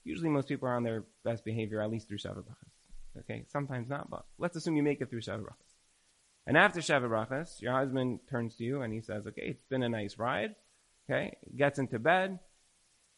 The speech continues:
He's sleeping. Till twelve, one, two, three o'clock in the afternoon.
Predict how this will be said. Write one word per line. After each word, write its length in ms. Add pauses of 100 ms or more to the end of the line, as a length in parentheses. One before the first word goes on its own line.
(200)
He's 240
sleeping. 380 (840)
Till 380
twelve, 400
one, 300
two, 240
three 220
o'clock 220
in 60
the 60
afternoon. 320